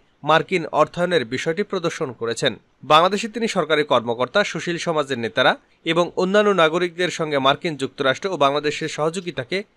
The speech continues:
কিভাবে আরও গভীর করা যায় সে বিষয়ে কথা বলবেন,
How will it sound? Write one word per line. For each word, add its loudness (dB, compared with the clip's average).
কিভাবে 4
আরও 6
গভীর 0
করা 2
যায় 2
সে -6
বিষয়ে -4
কথা -4
বলবেন, -4